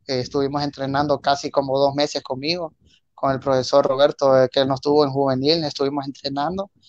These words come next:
y bueno, él me pedía consejos, me decía cosas así,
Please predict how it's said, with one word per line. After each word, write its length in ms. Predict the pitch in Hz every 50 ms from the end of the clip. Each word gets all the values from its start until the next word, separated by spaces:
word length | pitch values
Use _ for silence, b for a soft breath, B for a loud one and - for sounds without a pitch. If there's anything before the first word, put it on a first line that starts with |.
| b b b b b b _ -
y 600 | - 143 143 143 143 143 143 143 143 143 143 143
bueno, 220 | 139 160 185 185 160
él 80 | 151
me 100 | 160 165
pedía 340 | 156 - 156 147 151 160 156
consejos, 760 | - 143 135 131 127 - 160 175 180 160 160 147 143 139 139
me 220 | 139 135 135 131 127
decía 300 | 127 - - 147 143 139
cosas 380 | - - 147 147 143 135 135
así, 480 | 143 127 - - 151 151 170 151 143